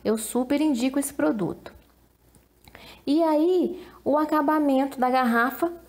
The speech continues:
com a tinta ficou dessa forma. Agora, no passo seguinte, eu vou utilizar o E V A vermelho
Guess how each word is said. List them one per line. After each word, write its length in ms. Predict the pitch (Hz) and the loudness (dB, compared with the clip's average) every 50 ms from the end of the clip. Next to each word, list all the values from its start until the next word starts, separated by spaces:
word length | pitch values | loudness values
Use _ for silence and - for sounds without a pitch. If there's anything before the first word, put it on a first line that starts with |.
| - - - - | -20 -20 -14 -4
com 140 | - 240 233 | -2 0 0
a 80 | 240 | 0
tinta 300 | 233 233 - 240 226 240 | 0 -2 -2 -2 -2 -2
ficou 340 | - - 233 233 - 214 208 | -2 -4 -6 -2 0 0 0
dessa 260 | 202 202 196 208 214 | 0 0 0 -2 -4
forma. 600 | 214 214 - - 208 202 202 226 254 311 359 381 - - - - - _ - - _ _ _ - - - - - _ - | -4 -4 -2 0 2 2 2 2 2 2 0 -2 -4 -10 -20 -20 -20 _ -20 -20 _ _ _ -20 -20 -20 -20 -18 _ -4
Agora, 480 | - 254 269 254 262 269 277 294 311 311 | -2 0 0 0 2 2 2 2 2 2
no 220 | 311 349 403 370 | 2 2 0 0
passo 420 | - - 294 285 302 320 - 285 | -2 -2 0 0 0 -2 -4 -6
seguinte, 520 | - - 277 262 220 220 247 262 285 269 294 | -2 -2 0 0 0 0 0 0 0 0 0
eu 60 | 269 | 0
vou 180 | 240 269 277 285 | 2 2 0 0
utilizar 600 | 285 285 - 302 277 285 285 233 - 247 240 240 | 0 -2 -4 -2 0 0 -2 0 0 0 2 2
o 100 | 240 247 | 2 2
E 80 | 247 | 2
V 220 | 233 220 240 240 226 | 0 0 0 2 2
A 160 | 220 220 208 | 2 2 0
vermelho 1040 | 214 233 277 311 339 320 294 254 240 233 226 226 226 226 240 269 339 415 403 - | 0 0 0 0 0 -2 0 0 2 2 2 2 2 2 2 0 0 0 -2 -4